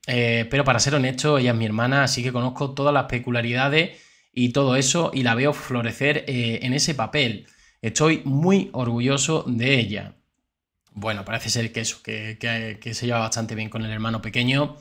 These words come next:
Sexto cumpleaños del príncipe Luis. Este sería un poco el siguiente, ya un poco más encaminado a finales de abril. El menor de los hijos de Kate y William, el príncipe Luis, cumplirá seis años el veintitrés de abril, conocido por su, eh, descaro y por animar las apariciones públicas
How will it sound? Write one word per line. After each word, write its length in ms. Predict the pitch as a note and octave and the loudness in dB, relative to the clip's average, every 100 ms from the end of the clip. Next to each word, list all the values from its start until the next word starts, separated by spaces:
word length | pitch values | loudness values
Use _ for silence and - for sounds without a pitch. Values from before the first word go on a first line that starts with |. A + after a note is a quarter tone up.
| - - - - _ | -20 -20 -20 -20 _
Sexto 360 | - E3 D#3+ E3+ | 2 2 4 4
cumpleaños 480 | F3 D3+ D3+ E3+ F3 | 4 4 4 6 6
del 100 | C3 | 4
príncipe 400 | D#3+ E3 F3+ C3 | 4 2 4 4
Luis. 320 | D3 D3+ A#2 | 6 6 4
Este 180 | B2 D#3+ | 2 2
sería 240 | E3 D#3+ | 2 2
un 100 | D3 | 2
poco 200 | D3 D3 | 2 2
el 80 | D#3 | 2
siguiente, 540 | - A#2+ C#3 B2 A#2 G#2+ | 2 2 2 2 -2 -4
ya 100 | B2 | -2
un 100 | C3+ | -2
poco 200 | C3+ C3+ | -4 0
más 160 | B2+ | 0
encaminado 460 | B2+ B2 A#2 B2 C3+ | 0 0 0 0 -2
a 40 | |
finales 360 | C3 A#2 A#2 A2 | -2 -4 -4 -2
de 60 | |
abril. 420 | A2+ B2 D#3+ F3 - - _ - | -2 0 0 -2 -8 -20 _ -4
El 140 | A#2 | 0
menor 280 | A#2+ B2 C#3 | 2 2 2
de 80 | C#3 | 2
los 180 | B2+ C#3+ | 2 2
hijos 180 | C3 | 2
de 100 | B2 | 0
Kate 240 | G#2+ C3 A#2+ | 0 -2 -2
y 40 | |
William, 600 | A2+ C3+ D3 D3+ D#3+ - - | -2 0 2 2 0 -8 -8
el 160 | B2+ B2+ | -6 -2
príncipe 400 | C#3+ B2+ A#2+ A#2 | -2 -2 -2 -2
Luis, 280 | C#3+ C#3+ | 0 -2
cumplirá 600 | - D#3 D#3 A#2 C#3 C#3+ - | -2 -4 -2 0 2 2 2
seis 300 | - D3 B2+ | 0 0 0
años 320 | C3 C3+ C3+ | 0 2 0
el 80 | B2+ | 0
veintitrés 420 | D3 B2 C#3 C#3 | 0 -2 -4 -4
de 60 | |
abril, 400 | A2+ B2+ C#3+ D3+ - - _ | -2 -2 -2 -4 -10 -20 _
conocido 480 | - A#2 A2+ C3 C#3+ | -4 -2 0 0 0
por 160 | C#3 C3+ | 2 0
su, 340 | D3 D#3 - | 2 2 0
eh, 320 | B2+ A#2+ A2 A2 | -2 0 0 0
descaro 480 | A#2 - B2+ C3+ | -2 2 2 4
y 60 | D3 | 2
por 160 | B2+ A#2+ | 2 2
animar 340 | A#2 A#2+ B2+ | 2 2 2
las 140 | C3 | 2
apariciones 540 | A2+ A2+ A2+ - B2 B2+ | 0 -2 -4 -2 -2 -2
públicas 680 | - B2+ B2+ C3+ C#3 C#3 | -2 -2 0 2 2 2